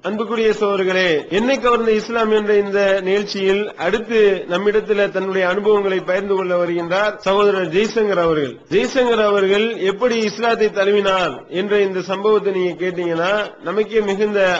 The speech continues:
ஆச்சரியப்படுவோம். எப்படி இவர் இஸ்லாத்தை தழுவுகின்றார்? பாதிரியார்களுடைய பிரச்சாரத்தின் காரணமாக இஸ்லாத்தை தழுவக்கூடிய ஒரு அற்புதமான நிகழ்வு. பாதிரியார்களுடைய பிரச்சாரத்தின் வாயிலாக கிறித்துவத்தை தழுவக்கூடியவர்களை தான் நம்ம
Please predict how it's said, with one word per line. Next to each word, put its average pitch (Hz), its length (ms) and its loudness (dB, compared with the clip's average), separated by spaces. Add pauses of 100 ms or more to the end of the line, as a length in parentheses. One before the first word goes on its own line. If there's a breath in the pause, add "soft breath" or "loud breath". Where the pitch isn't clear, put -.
ஆச்சரியப்படுவோம். 165 840 -2 (160)
எப்படி 208 320 0
இவர் 233 200 4
இஸ்லாத்தை 214 400 0
தழுவுகின்றார்? 185 840 2 (260)
பாதிரியார்களுடைய 233 1040 2 (200)
பிரச்சாரத்தின் 196 760 -2
காரணமாக 185 960 0
இஸ்லாத்தை 226 480 -2
தழுவக்கூடிய 202 760 2
ஒரு 208 140 2
அற்புதமான 208 680 0
நிகழ்வு. 180 460 0
பாதிரியார்களுடைய 226 1040 2
பிரச்சாரத்தின் 196 680 -2
வாயிலாக 196 500 0
கிறித்துவத்தை 226 600 -2
தழுவக்கூடியவர்களை 202 840 0
தான் 220 220 2
நம்ம 196 100 -2